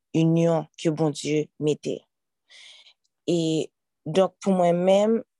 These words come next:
mwen te santi ke moman sa te pèmèt mwen repanti, di, "Bondye, padon, ke mwen te bal pou te chay," m ka di, e, destriksyon, relasyon sa,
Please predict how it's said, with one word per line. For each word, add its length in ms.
mwen 240
te 80
santi 280
ke 120
moman 240
sa 120
te 120
pèmèt 280
mwen 160
repanti, 640
di, 160
"Bondye, 320
padon, 560
ke 160
mwen 160
te 160
bal 400
pou 160
te 400
chay," 760
m 80
ka 180
di, 460
e, 320
destriksyon, 920
relasyon 540
sa, 300